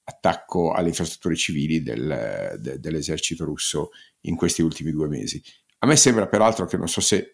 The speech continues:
è il caso di ricordare, che l-, una nuova fase, eh, in, nella guerra è iniziata, perché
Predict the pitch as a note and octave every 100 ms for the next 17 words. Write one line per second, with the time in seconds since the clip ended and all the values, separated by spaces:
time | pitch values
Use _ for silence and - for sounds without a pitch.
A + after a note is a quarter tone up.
0 | _ _ - _ - F2+ G2+ F#2 F#2 F2+
1 | F#2+ A#2 F#2 - E2+ - - G#2 G2+ G2
2 | G2 F#2+ G2+ B2 - - G2 F2 F2+ -
3 | E2 C#2+ C2 - - - F2+ F2 F2 E2+
4 | E2+ F2 G2+ F2+ E2+ - E2 F2 A2 -
5 | F#2 D#2+ - A2+ - E2 - _ - G2
6 | F#2+ F2+